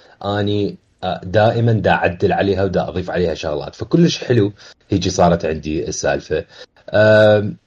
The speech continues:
I guess هم أنا راح أحط ال-، الوذر ما راح أحطه لأن أنا الوذر، آه، بالساعة، فما، I don't really need it.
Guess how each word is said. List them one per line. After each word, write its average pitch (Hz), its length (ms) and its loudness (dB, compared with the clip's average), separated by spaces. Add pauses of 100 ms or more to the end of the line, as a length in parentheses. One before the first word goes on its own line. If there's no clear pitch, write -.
(160)
I 120 120 4
guess 165 300 4
هم 131 140 2
أنا 120 200 2
راح 107 180 0
أحط 110 500 -4
ال-، 90 400 0
الوذر 147 400 4
ما 131 140 4
راح 120 100 4
أحطه 90 420 -2
لأن 101 200 0
أنا 95 160 -4
الوذر، 87 520 -2
آه، 76 220 -4
بالساعة، 73 640 -6 (360)
فما، 76 520 -6 (840)
I 85 200 -8
don't 78 200 -8
really 76 320 -8
need 76 300 -6
it. - 60 -20